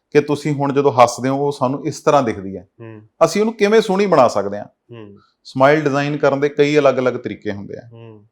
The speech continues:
Speaker 1: ਸਮਾਈਲ ਡਿਜ਼ਾਈਨ ਤੁਸੀਂ ਡੈਂਟਲ ਵਨੀਅਰਿੰਗ ਹੁੰਦੀ ਹੈ ਇੱਕ। ਵਨੀਅਰਿੰਗ ਦਾ ਮਤਲਬ ਹੋ ਗਿਆ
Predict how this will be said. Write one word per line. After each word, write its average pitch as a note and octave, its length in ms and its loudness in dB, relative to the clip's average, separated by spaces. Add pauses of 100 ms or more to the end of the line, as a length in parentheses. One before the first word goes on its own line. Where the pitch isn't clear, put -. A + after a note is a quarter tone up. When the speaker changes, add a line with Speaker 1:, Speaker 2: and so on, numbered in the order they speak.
(480)
Speaker 1:
ਸਮਾਈਲ C3+ 380 4
ਡਿਜ਼ਾਈਨ C3+ 340 -2
ਤੁਸੀਂ C3 600 -6 (340)
ਡੈਂਟਲ B2 480 2
ਵਨੀਅਰਿੰਗ B2 560 -2
ਹੁੰਦੀ A#2 280 -4
ਹੈ A2 40 0
ਇੱਕ। G#2+ 100 -4 (580)
ਵਨੀਅਰਿੰਗ B2+ 540 -2
ਦਾ C3+ 60 4
ਮਤਲਬ A#2 340 -2
ਹੋ A2 120 -4
ਗਿਆ A#2 340 0